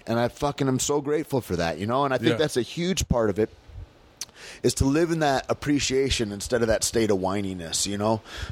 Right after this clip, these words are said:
Speaker 1: 'Cause there's no, there's no recovery in whininess. There's no, you know, there's no, eh, getting better.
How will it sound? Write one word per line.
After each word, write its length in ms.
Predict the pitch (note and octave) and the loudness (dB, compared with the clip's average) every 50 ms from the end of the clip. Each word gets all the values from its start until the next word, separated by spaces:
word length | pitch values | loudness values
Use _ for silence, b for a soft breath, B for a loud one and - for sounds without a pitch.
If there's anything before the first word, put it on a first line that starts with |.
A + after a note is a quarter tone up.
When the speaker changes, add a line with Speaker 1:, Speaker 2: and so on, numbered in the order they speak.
| B - | B -2
Speaker 1:
'Cause 160 | - A#2+ A2 | 0 0 2
there's 160 | B2 C#3+ C3 C3+ | 2 0 0 2
no, 300 | D3+ D3+ D3 C3 A2+ - | 2 2 2 2 -2 -4
there's 140 | - C#3+ D3 | -8 -10 -6
no 120 | D3+ D#3+ D3+ | -2 -2 0
recovery 560 | C3 A#2 - - A#2+ A#2+ B2+ A2 G#2 F#2+ F#2 | 0 0 0 0 0 0 0 0 0 -2 -2
in 120 | E2+ F2 | -2 -2
whininess. 600 | F2 F#2 G#2 G#2 F#2+ F2 E2+ E2 E2+ - - - | -2 -2 0 0 0 0 0 0 0 -2 -2 -2
There's 160 | - G2+ G2+ A2 | -2 -2 0 2
no, 240 | B2+ B2 A#2 A2+ F#2+ E2+ F2+ - - - - | 2 4 4 2 0 -2 -8 -16 -18 -10 -6
you 120 | G#2+ A2 | -4 0
know, 160 | A2 A2 A#2 | 0 2 2
there's 180 | A#2 A#2 G#2+ G#2 | 0 0 0 0
no, 280 | B2 B2+ B2 A2+ G2+ F2+ - - - - - - - | 0 0 0 0 -2 -6 -12 -18 -18 -16 -16 -8 -6
eh, 100 | G2+ G2+ - - - G#2+ F#2+ | -6 -6 -6 -8 -12 -6 -2
getting 200 | B2 A2 G2 G2+ | -2 -2 -2 0
better. 400 | E2+ G2+ G2+ G#2 F#2+ E2 D#2+ | 0 2 2 2 0 -2 -6